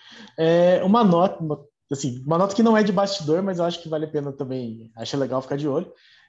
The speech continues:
que o, o Madison, o nosso ponta aí, que, lateral, que faz às vezes de ponta, que muita gente tava esperando a volta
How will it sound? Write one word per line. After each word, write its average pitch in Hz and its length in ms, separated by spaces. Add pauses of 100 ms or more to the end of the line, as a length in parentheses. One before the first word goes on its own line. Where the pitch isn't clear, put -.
(100)
que 202 380
o, 208 120
o 180 200
Madison, 180 640
o 113 140
nosso 120 400
ponta 131 260
aí, 120 100
que, 127 220 (340)
lateral, 180 540
que 156 120
faz 139 200
às 143 120
vezes 147 140
de 143 60
ponta, 143 260
que 139 120
muita 156 200
gente 160 200
tava 151 180
esperando 156 380
a 151 40
volta 131 480